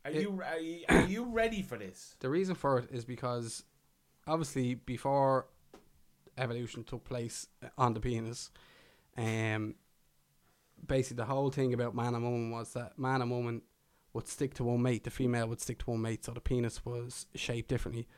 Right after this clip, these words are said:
Speaker 2: But when, as time went on and women started to take multiple mates, the, <laughs> the penis change shape so that it could scoop out other people's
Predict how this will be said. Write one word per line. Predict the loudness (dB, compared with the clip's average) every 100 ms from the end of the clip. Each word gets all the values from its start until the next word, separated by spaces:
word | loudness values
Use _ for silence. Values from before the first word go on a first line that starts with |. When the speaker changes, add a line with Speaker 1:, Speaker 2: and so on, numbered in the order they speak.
| -20 -20 -20 -2
Speaker 2:
But | 4 4 4
when, | 4 4 4 _ _ 2
as | 2
time | 6 6 6
went | 6 6
on | 4 4
and | 2 0 0 0
women | 2 4 2
started | 0 -2 -2
to | -2
take | -2 -2 -6 _ -2
multiple | 2 2 0 0
mates, | 0 -2 -6 -10 -12 _ _ _ _ -20 _ -20 -10 -8 -8 _ _
the, | 4 6 6 4 2 0
<laughs> | -4 -4
the | -2
penis | 4 6 6 6 2 -4 _ _ -4
change | 0 2 2
shape | 0 0 0 -4 -10
so | -6
that | -4 -4
it | -4
could | -4
scoop | -4 2 6 10 10
out | 10 2
other | 0 4
people's | 4 4 0 -2 -6